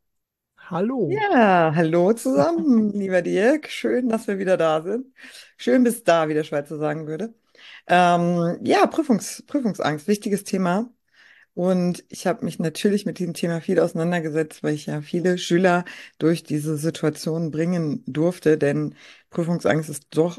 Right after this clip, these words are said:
Speaker 2: ein weit verbreitetes Phänomen. Auch wenn nicht alle so gerne darüber sprechen,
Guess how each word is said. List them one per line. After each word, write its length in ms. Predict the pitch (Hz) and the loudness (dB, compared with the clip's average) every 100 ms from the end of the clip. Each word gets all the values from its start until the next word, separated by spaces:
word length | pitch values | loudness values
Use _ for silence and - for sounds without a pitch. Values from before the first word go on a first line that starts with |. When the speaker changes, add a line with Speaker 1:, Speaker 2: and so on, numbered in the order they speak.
| - | -6
Speaker 2:
ein 260 | 151 151 143 | -2 0 2
weit 220 | 156 170 | 2 0
verbreitetes 760 | 175 151 156 156 - 160 - | -2 0 2 0 -4 -12 -10
Phänomen. 640 | - 151 147 147 160 151 185 - - - - - | -2 0 2 2 2 2 -2 -12 -20 -20 -14 -4
Auch 260 | 147 147 | -4 0
wenn 260 | 165 160 156 | 0 2 2
nicht 320 | 160 156 - - | 0 -2 -6 0
alle 380 | 180 190 175 151 | 4 6 4 2
so 120 | 151 | 0
gerne 300 | 156 151 151 | 2 2 2
darüber 340 | 151 151 151 | 0 0 -6
sprechen, 800 | - - 160 - 135 165 175 - | -6 -2 -2 0 -4 -4 -8 -12